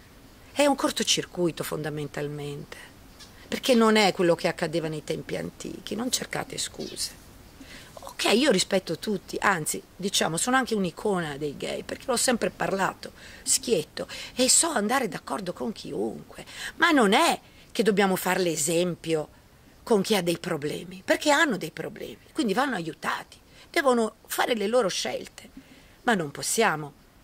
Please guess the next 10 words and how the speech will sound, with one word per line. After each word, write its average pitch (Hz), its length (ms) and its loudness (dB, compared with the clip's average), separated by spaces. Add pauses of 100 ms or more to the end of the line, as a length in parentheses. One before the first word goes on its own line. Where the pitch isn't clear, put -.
(240)
prendere 175 320 2
l'esempio 165 480 -2
guardando 160 480 -6
in 151 100 -8
basso, - 380 -6
dobbiamo 185 260 2
guardare 170 320 2
in 147 140 -6
alto, 160 420 -4
dobbiamo 165 360 -4